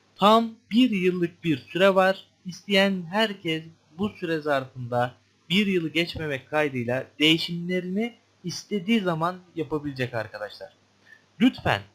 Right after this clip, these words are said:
bin N P X S eşittir bir Pundix olduğunu unutmayın. Ve biz bu konuyu binde bir o-,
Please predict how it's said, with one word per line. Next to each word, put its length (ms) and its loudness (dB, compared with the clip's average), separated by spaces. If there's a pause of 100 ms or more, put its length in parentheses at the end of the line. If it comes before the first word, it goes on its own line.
(320)
bin 520 2 (320)
N 340 4
P 160 2
X 320 -10
S 240 2 (220)
eşittir 640 -4 (380)
bir 300 2 (100)
Pundix 520 -2
olduğunu 640 2 (260)
unutmayın. 580 0 (520)
Ve 300 8 (140)
biz 240 -2
bu 80 -6
konuyu 600 0 (140)
binde 400 2
bir 240 4
o-, 220 0